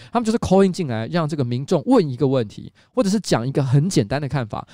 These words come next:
讲完之后直接切掉，没有讨论，直接进现场抿嘴的讨论，这样是最简单的。因为有时候大家如果要聊起来，大家电波又不对，那这个，这个打电话进来的人也不是很会说话，就会变得很麻烦。那其实上次呢，我很感谢上一次 call in 的时候呢，其实有一位先生叫 Leaf Wing 的。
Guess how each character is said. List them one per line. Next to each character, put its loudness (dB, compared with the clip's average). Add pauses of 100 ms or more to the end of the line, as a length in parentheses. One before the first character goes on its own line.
(160)
讲 6
完 4
之 0
后 6
直 -4
接 4
切 2
掉， -4 (200)
没 2
有 4
讨 0
论， -2 (240)
直 -20
接 0
进 -4
现 0
场 -8
抿 -6
嘴 -4
的 -4
讨 -8
论， -4 (240)
这 2
样 4
是 0
最 4
简 -4
单 -8
的。 -12
因 -6
为 0
有 0
时 -4
候 0
大 -4
家 -2
如 -2
果 0
要 -2
聊 0
起 -8
来， -10
大 -6
家 -2
电 0
波 -2
又 -2
不 -8
对， -2 (360)
那 0 (140)
这 -4
个， 0
这 -4
个 -2
打 -2
电 4
话 2
进 -6
来 -4
的 -6
人 -6
也 -8
不 -6
是 -2
很 -4
会 -2
说 -2
话， -4 (160)
就 2
会 2
变 -2
得 0
很 -2
麻 -6
烦。 -12 (360)
那 -2
其 2
实 6
上 2
次 -4
呢， 2
我 4
很 4
感 -4
谢 -2
上 0
一 -4
次 -4
call 2
in -4
的 -8
时 -8
候 -4
呢， -8
其 -8
实 -6
有 -2
一 -2
位 0
先 -4
生 -6
叫 -4
Leaf -2
Wing -6
的。 -16